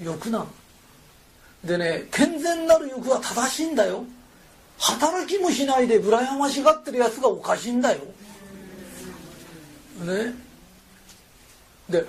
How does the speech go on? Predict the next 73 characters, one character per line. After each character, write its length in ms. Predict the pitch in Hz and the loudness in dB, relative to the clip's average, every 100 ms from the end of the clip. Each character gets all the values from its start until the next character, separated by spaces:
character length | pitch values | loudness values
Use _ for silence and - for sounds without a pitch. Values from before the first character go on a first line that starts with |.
| - | 4
同 120 | 196 330 359 | 4 6 4
じ 140 | 370 349 | 0 -6
人 200 | 339 330 | -6 -4
間 240 | 320 302 | -2 2
な 120 | 311 | 2
ん 80 | 302 | 2
だ 120 | 240 | 0
か 100 | 190 | 0
ら、 80 | 185 | 0
こ 60 | - | 0
う 20 | |
や 40 | 226 | 0
っ 40 | |
て 100 | 208 | 2
じ 180 | 175 190 | 0 0
ー 420 | 254 277 294 285 | 0 2 2 2
っ 20 | |
と 120 | - 285 | 0 -2
見 140 | 285 | 0
て 120 | 294 | 0
る 140 | 240 240 | 0 0
と 120 | 190 | -2
そ 240 | - 196 | 0 -2
ん 200 | 143 143 | -2 -4
な 140 | 147 170 | -2 0
変 140 | 233 | 2
わ 100 | 226 | 4
ら 140 | 240 240 | 2 2
な 140 | 233 | -4
い。 60 | - - _ - - - - - - - | -10 -16 _ -20 -20 -20 -20 -20 -8 4
俺、 160 | 220 202 | 6 6
人 240 | 262 381 | 4 4
相 140 | 339 | 4
見 80 | 247 | 4
か 100 | - | 4
ら 60 | 175 | 4
わ 160 | 175 | 4
か 120 | - 240 | 4 2
る 100 | 247 | 0
け 80 | 151 | -4
ど、 240 | 160 - - - - 170 - - - - - - - - - - 151 - - - - 294 285 - 302 262 311 349 | -4 -4 -8 -20 -20 -20 -20 -20 -20 -20 -20 -20 -20 -20 -20 -18 -18 -18 -18 -20 -20 -20 -16 -14 -10 -10 -10 0
あ 60 | 214 | 4
の、 60 | 202 208 | 4 6
七 60 | |
百 580 | 208 254 320 349 370 381 | 6 8 8 8 6 4
万 180 | 381 262 | 6 6
売 60 | 233 | 2
っ 120 | - | 2
て 100 | 240 | 4
る 80 | 233 | 4
人 200 | - 247 | 0 2
と 140 | 214 | 4
ね、 160 | 180 220 | 4 4
み 140 | 226 | 2
ん 80 | 285 | 8
な 100 | 294 | 8
と 120 | 247 | 8
何 300 | 202 294 381 | 2 2 6
が 100 | 320 | 6
違 140 | 240 220 220 | 6 4 4
う 80 | 208 | 4
ん 20 | |
で 100 | 190 | 0
す 80 | - | -2
か 80 | |
っ 20 | 165 | -6
て、 100 | 151 | -6
違 240 | - 196 | -4 2
わ 220 | 240 285 349 | 2 2 0
な 140 | 302 | 2
い 60 | 254 | 2
も 120 | |
ん。 20 | 170 | -2